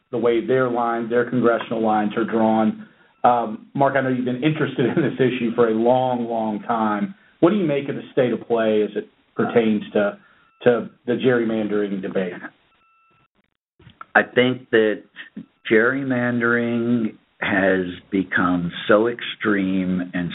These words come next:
Speaker 2: so indefensible on any basis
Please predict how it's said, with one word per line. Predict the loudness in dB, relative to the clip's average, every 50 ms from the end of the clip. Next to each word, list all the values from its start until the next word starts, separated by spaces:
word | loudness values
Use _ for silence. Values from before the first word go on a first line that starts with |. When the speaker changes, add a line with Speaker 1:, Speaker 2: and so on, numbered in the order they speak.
| -4 2
Speaker 2:
so | 4 6 6 6 4 2 0 0 -2 -4 -4 -2
indefensible | -2 -2 0 0 -2 -2 -4 -4 -4 -2 0 0 0 0 -4 -6 -6 -6 -6 -4 -2 0 2 2 2 2 0 0 -2
on | -4 -4 -4 -4 -6 -2 0
any | 0 2 2 2 0 0
basis | 0 0 0 2 0 0 -2 -4 -6 -6 -6